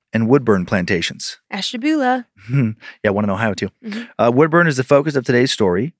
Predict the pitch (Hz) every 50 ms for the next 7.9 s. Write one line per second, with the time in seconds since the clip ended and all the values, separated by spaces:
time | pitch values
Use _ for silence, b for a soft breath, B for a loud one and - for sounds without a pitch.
0 | _ _ _ _ _ _ - - 104 120 135 131 120 123 120 135 165 190 - 123
1 | 113 113 104 107 107 - - 131 139 160 151 - 143 135 135 143 - - 135 131
2 | 131 - 131 120 120 - 120 120 143 156 165 165 - - - 123 120 123 123 -
3 | - 107 104 104 - 190 208 208 185 139 113 110 120 143 123 104 104 104 - -
4 | 143 143 156 160 151 - - - 165 156 - - - 98 101 135 - - _ _
5 | _ b b b b b b _ - - 104 101 98 - - _ _ _ _ _
6 | _ - - - 156 180 190 190 185 - - - 180 175 165 - - 165 156 156
7 | 147 - - _ _ _ _ - - 208 226 214 - 117 92 98 135